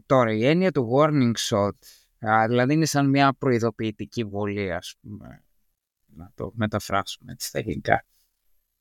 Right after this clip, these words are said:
Πρακτικά, ε, ενημερώνουμε ότι η κατάσταση είναι σοβαρή ήδη από το τηλεφώνημα το οποίο θα κάνουμε για να συναντηθούμε ότι η κατάσταση είναι πάρα πολύ σοβαρή και ότι έχουμε σ-, κάποια νέα, ας πούμε, να συζητήσουμε.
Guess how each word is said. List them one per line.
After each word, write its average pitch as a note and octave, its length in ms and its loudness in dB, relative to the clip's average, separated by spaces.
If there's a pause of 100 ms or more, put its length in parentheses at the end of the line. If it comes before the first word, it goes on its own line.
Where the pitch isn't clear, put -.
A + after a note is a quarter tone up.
(160)
Πρακτικά, D#3 920 -2
ε, C3 460 0 (100)
ενημερώνουμε B2+ 720 0
ότι A2+ 120 -4
η - 20 -4
κατάσταση A#2 640 -2
είναι B2 300 -2
σοβαρή A2 720 -4
ήδη C3 320 -2
από G#2+ 220 -4
το G2+ 140 -10
τηλεφώνημα F#2 640 -12
το D#2 100 -14
οποίο E2 240 -10
θα - 140 -14
κάνουμε F2 440 -8
για G2 200 -20
να F2+ 420 -12
συναντηθούμε D#2+ 520 -10
ότι C#2+ 100 -14
η - 20 -18
κατάσταση G2 560 -8
είναι - 120 -16
πάρα - 220 -10
πολύ - 180 -18
σοβαρή C3+ 400 -2
και - 80 -6
ότι G2+ 160 -4
έχουμε G#2+ 360 -4
σ-, - 160 -10 (460)
κάποια A2+ 380 -2
νέα, A2 220 -4
ας G#2+ 200 -10
πούμε, G2+ 260 -6
να E2+ 380 -12
συζητήσουμε. - 840 -6